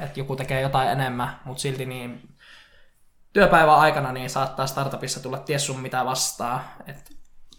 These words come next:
yhden työpäivän aikana saatetaan laittaa meillä serveillä markkinointia kuosiin, sitten samaan aikaan ähdätään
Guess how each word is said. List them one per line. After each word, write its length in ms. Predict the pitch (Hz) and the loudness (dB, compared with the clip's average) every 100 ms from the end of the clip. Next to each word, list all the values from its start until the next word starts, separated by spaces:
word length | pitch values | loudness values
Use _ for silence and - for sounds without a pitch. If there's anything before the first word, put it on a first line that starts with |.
| - - | -14 -8
yhden 220 | 151 143 | -4 -2
työpäivän 440 | 143 139 135 135 | 0 0 0 0
aikana 320 | 123 135 135 | 0 0 -4
saatetaan 500 | 135 131 123 107 123 | -4 -4 -4 -4 -4
laittaa 320 | 131 151 - 131 | -4 -4 -6 -6
meillä 300 | 131 131 139 - - - - - | -6 -8 -8 -12 -20 -20 -20 -4
serveillä 440 | 160 143 131 131 | 0 0 0 0
markkinointia 600 | 160 165 165 151 143 139 | 0 0 0 -2 -2 -2
kuosiin, 480 | 135 139 135 135 131 | -2 -2 -2 -4 -6
sitten 260 | 139 135 | -8 -8
samaan 340 | 131 147 131 123 | -8 -8 -6 -4
aikaan 380 | 127 127 127 123 | -4 -6 -6 -4
ähdätään 560 | 135 - 127 135 - | -6 -8 -6 -8 -10